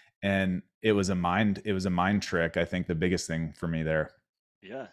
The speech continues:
Speaker 2: I'm with you, man. I get hangry too. And, and if I'm not sleeping on top of it, then that's a recipe for disaster right there. So, yeah,
Speaker 1: <laughs>
Speaker 2: yeah.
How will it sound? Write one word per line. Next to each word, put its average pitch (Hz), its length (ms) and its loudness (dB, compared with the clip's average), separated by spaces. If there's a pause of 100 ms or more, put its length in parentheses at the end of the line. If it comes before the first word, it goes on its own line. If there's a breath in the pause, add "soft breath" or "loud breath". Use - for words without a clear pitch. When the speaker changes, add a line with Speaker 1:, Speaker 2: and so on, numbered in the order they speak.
(260)
Speaker 2:
I'm 156 120 0
with 175 200 -4
you, 123 120 -10
man. 113 200 -6
I 143 120 0
get 160 120 -4
hangry 131 380 -2
too. 131 320 -8
And, 110 160 -10
and 120 100 -12
if 127 140 -4
I'm 139 80 -6
not 143 160 0
sleeping 147 540 -6
on 117 200 -6
top 135 240 0
of 135 120 -10
it, 135 180 -10
then 110 80 -12
that's 107 260 -8
a 107 60 -12
recipe 107 320 -10
for 101 140 -20
disaster 101 420 -8
right 95 240 -16
there. 98 220 -16
So, - 160 6
yeah, - 200 -2
Speaker 1:
<laughs> - 460 0
Speaker 2:
yeah. 113 140 -6